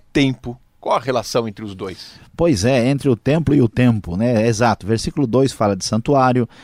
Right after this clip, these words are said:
Speaker 2: versículo nove fala: "No seu templo todos clamam glória", e os estudiosos falam: "Mas espera aí, que templo é esse?" Alguns falavam: "Não, será que já é o templo mesmo que foi construído depois?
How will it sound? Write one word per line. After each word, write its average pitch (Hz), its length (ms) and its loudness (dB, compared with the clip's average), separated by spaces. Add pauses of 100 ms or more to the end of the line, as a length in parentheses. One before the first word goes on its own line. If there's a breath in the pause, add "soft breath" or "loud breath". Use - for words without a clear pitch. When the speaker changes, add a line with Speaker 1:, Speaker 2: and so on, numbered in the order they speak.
(160 loud breath)
Speaker 2:
versículo 113 500 -2
nove 107 360 0
fala: 101 280 -2
"No 104 140 -4
seu 107 200 0
templo 104 520 -2 (100)
todos 98 480 0
clamam 101 480 -2
glória", 117 560 0 (260 loud breath)
e 135 140 0
os 139 180 2
estudiosos 131 640 -2
falam: 120 120 -2
"Mas 123 80 -4
espera 226 180 -2
aí, 247 40 -2
que - 140 -10
templo 139 580 -6
é 98 80 -2
esse?" 92 280 -10
Alguns 117 320 -6
falavam: 113 280 -2
"Não, 160 200 -4
será 156 240 -4
que - 120 -10
já 120 120 -2
é 123 60 2
o 98 100 0
templo 127 480 -2
mesmo 104 340 0
que - 80 -20
foi 104 140 -4
construído 98 580 -4
depois? 107 560 -2